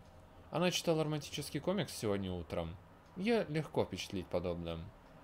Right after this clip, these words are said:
Не ожидала, я думала, она любит боевые комиксы. Ну, снаружи этого и не видно, но в глубине души она романтик.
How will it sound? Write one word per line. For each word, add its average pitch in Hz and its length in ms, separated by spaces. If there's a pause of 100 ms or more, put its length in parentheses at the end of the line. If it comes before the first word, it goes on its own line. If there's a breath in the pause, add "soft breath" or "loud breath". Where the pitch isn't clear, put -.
(1300)
Не 254 180
ожидала, 196 480
я 180 60
думала, 180 300
она 175 140
любит 170 200
боевые 170 340
комиксы. 131 640 (640)
Ну, 185 280
снаружи 175 440
этого 170 320
и 156 60
не 139 100
видно, 196 260
но 226 100
в 196 40
глубине 160 280
души 123 340
она 151 300
романтик. 190 600